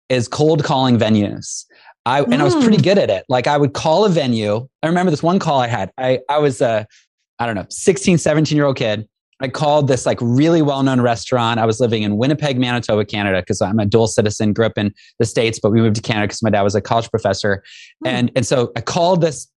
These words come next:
Speaker 1: this restaurant that would have bands on the weekend. And I called them and I talked myself, I talked our band into being the featured performer of the weekend. And, and all these, uh, you know, colleagues, right, at the time, like, all these other bands are way more famous than us, way more well-known than us,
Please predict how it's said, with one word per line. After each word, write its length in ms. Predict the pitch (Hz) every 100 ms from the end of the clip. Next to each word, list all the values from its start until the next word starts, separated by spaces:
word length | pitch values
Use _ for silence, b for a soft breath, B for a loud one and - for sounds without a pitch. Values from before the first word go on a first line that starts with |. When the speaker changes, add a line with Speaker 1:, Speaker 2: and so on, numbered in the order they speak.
| _ -
Speaker 1:
this 240 | 135 127
restaurant 380 | 143 139 139 117
that 100 | 117
would 80 | 113
have 220 | 110 101
bands 320 | 123 131 127
on 60 | 123
the 60 |
weekend. 480 | 107 107 104 90 87 -
And 100 | 131
I 60 | 127
called 320 | - 131 156
them 120 | 180 -
and 160 | 117 -
I 200 | 123 151
talked 520 | 160 - 135 160 -
myself, 640 | 175 165 175 - 107 104 - -
I 60 |
talked 260 | 117 143 175
our 80 | 175
band 460 | 135 110 107 104 B B B
into 260 | 156 165 165
being 200 | 156 143
the 80 |
featured 300 | 135 131 139
performer 320 | 120 127 151 180
of 60 |
the 60 | 120
weekend. 480 | 113 107 98 - - B B B -
And, 180 | 156 151 -
and 240 | 156 156 151 -
all 320 | 156 202 247
these, 300 | 233 226 190 -
uh, 240 | 151 143
you 100 | 175
know, 260 | 165 139 131
colleagues, 680 | - 185 175 202 156 139 135
right, 300 | 143 151 156
at 160 | 143
the 60 | 123
time, 300 | - 156 147
like, 120 | 143
all 100 | 151
these 160 | 175 156
other 220 | 160 185
bands 280 | 151 143 135
are 120 | 131
way 460 | 170 202 277 277 277
more 260 | 254 240
famous 400 | 220 214 220 214
than 140 | - 175
us, 180 | 175 170
way 200 | 185 208
more 160 | 196
well-known 460 | 180 175 175 165 180
than 160 | 160
us, 220 | 139 135